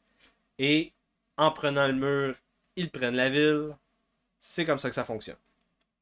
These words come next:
Et c'est la fin du siège à Syracuse. Donc, euh, euh, c'est, en passant, on est rendu à la fin de la section gratuite du podcast,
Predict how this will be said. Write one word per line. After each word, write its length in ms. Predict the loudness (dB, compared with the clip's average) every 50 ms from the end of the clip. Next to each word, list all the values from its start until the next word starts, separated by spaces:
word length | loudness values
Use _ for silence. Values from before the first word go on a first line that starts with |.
| _ _ _ _ _ _ -2
Et 220 | -2 -2 -2 -2
c'est 200 | -8 -2 0 4
la 120 | 4 4 4
fin 220 | 4 2 2 2
du 160 | 0 -2 -6
siège 680 | -6 -6 0 4 4 4 4 4 0 -2 -6 -8 -12 -16 -16 _ -20 -20 _ _ _ _ _ _ _ _
à 140 | 4 4 4 4 -2
Syracuse. 1300 | -8 -8 -6 -4 -2 0 2 6 6 6 4 4 2 0 2 2 0 -2 -4 -6 -8 -10 -10 -12 -14 -16 -18 _ _ -20 -20 _ _ _ 4
Donc, 400 | 8 10 10 10 8 6 4 8
euh, 200 | 8 10 10 8 8
euh, 380 | 6 8 8 8 8 8 6 4
c'est, 260 | 2 2 2 2 8
en 120 | 8 8 8
passant, 400 | 10 6 6 8 6 2 2 2
on 160 | 0 0 2
est 80 | 4 4
rendu 260 | 4 4 4 2 -2 2 6
à 120 | 8 8
la 160 | 10 8 6
fin 260 | 6 4 2 2 2 2 -6 _ _ _ _ _ _ _
de 260 | 2 4 4 4 2 0
la 260 | 4 6 6 6 6
section 680 | 2 -4 0 0 0 0 0 -4 0 2 4 4 4 2
gratuite 640 | 0 0 6 6 6 6 6 0 2 4 2 2 2 _ _ -20 -20 -20 _ _
du 260 | -14 -8 -6 -6 -6
podcast, 960 | -6 -6 _ 2 2 2 2 _ 4 4 4 4 4 0 -6 -12 _ -20 _